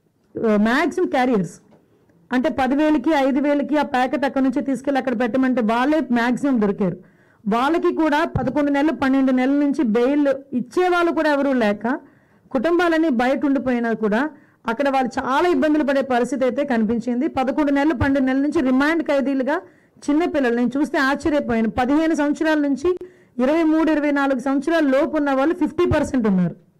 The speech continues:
ఫిఫ్టీ పర్సెంట్ ఉన్నారండి. నిజంగా ఆశ్చర్యం. వాళ్ళందరినీ నేను మాట్లాడితే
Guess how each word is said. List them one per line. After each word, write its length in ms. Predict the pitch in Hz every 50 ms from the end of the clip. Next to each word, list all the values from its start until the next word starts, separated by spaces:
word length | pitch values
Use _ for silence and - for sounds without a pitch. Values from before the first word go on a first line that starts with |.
| _ _ _ _ _ _ _ - _ - - - 311
ఫిఫ్టీ 240 | - - - 370
పర్సెంట్ 400 | 359 285 302 269 240 269 262 233
ఉన్నారండి. 420 | 208 202 190 180 165 165 160 156 160 - - _ _ - -
నిజంగా 320 | 220 240 247 349 359 320 277
ఆశ్చర్యం. 380 | 302 330 320 - 339 285 269
వాళ్ళందరినీ 420 | 247 233 233 226 247 262 311 330 320
నేను 160 | 311 269 254
మాట్లాడితే 720 | 240 226 233 254 247 302 285 254 226 180 240 277 359 359